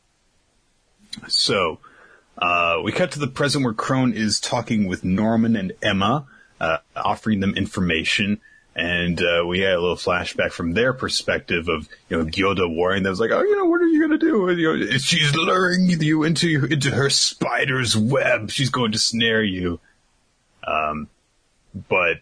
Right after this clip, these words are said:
Norman and Emma reassure her, "We know what she's up to, but, you know, we just have to, you know, not give her any evidence,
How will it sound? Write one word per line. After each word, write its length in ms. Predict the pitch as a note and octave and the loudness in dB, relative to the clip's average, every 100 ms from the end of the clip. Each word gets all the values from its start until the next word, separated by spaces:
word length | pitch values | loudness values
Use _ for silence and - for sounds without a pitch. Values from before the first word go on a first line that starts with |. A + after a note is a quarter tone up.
| - | -2
Norman 400 | B2 A2+ G2 F2 | 0 2 0 0
and 220 | E2 E2 | -2 -2
Emma 180 | D#2+ D#2 | -2 -2
reassure 460 | D#2+ D2 - D#2 | -2 -2 -2 -2
her, 200 | D#2 D#2 - | -2 -4 -2
"We 100 | D#3 | 0
know 120 | A2+ | 0
what 120 | F2 | -2
she's 220 | - E2 | -6 -4
up 180 | D#2+ D2+ | -4 -2
to, 380 | - D#2 D2+ D2 _ | -6 -6 -10 -12 _
but, 280 | D#2+ D2 - - _ _ _ _ | -2 -2 -4 -12 _ _ _ _
you 120 | - | -6
know, 80 | - | -4
we 100 | D#2+ | -4
just 220 | D#2+ E2+ | -2 -2
have 260 | F#2+ E2 - | -2 -4 -2
to, 480 | - F2+ E2+ E2 D#2+ | -2 0 2 0 -4
you 120 | E2 | -6
know, 80 | - | -6
not 300 | F#2 F#2 F#2 | -4 -4 -2
give 140 | A2 F#2 | -4 -2
her 120 | F#2 | -2
any 220 | E2+ E2 | 0 -2
evidence, 720 | D#2 D#2 D#2 D2+ - - - | -2 -2 -2 -2 0 -2 -6